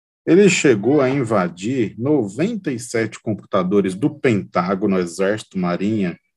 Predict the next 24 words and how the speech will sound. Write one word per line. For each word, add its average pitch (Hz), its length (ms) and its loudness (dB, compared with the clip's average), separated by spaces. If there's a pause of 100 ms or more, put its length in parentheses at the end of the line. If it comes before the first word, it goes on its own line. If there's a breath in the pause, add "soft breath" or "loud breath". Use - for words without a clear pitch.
(120)
Aeronáutica 104 840 0
e 196 120 2
nasa, 104 760 -2 (760)
da 131 180 -4
nasa, 110 720 -6 (300)
por 196 180 6
mais 160 340 4
de 143 140 -2
um 190 180 4
ano, 123 480 0 (320)
né? 139 280 -6 (1400)
Ele 151 540 6
também 139 560 0
conseguiu 131 560 -2
invadir 117 600 -2
uma 165 240 0
rede 117 800 -2 (160)
de, 123 320 -8 (120)
com 147 180 -4
mais 160 280 2
de 131 100 -6
dois 170 480 2
mil 143 280 0
computadores 104 1200 -4